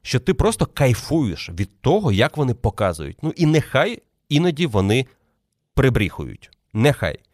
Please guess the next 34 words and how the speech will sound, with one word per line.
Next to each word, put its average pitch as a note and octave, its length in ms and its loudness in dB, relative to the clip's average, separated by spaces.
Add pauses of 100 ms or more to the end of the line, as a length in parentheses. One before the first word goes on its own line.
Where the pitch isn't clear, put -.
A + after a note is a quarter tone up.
(600)
Це C#3+ 120 2
можна C3+ 320 4
пробачити, F#3 640 0 (440)
дивлячись C3+ 480 0
на A2 380 2
загальну F#2 480 0
картину. D#2 460 -10 (420)
Тому, C#3+ 520 2 (460)
як D#3+ 200 2
на F#3+ 60 6
мене, E3 280 2 (280)
вийшло G3+ 580 0
непогано. B2 640 0 (500)
Я A#3+ 120 4
знаю, G#3+ 280 4
що F3 200 0
у D#3+ 100 2
Твіттері E3+ 520 0
багато A#2 420 2
хто B2 300 0
із, F#2+ 300 0
е, F2+ 160 2
снобів B2+ 380 2
«Формули G2+ 440 2
один», A2+ 500 0
якихось F#2+ 340 -4
журналістів F#2+ 560 -2
зі G#2 100 -2
стажем F#2+ 360 0
і F#2 40 -4
так A#2 120 -2
далі, F3 200 0
писали, A2 360 -2
що - 180 -8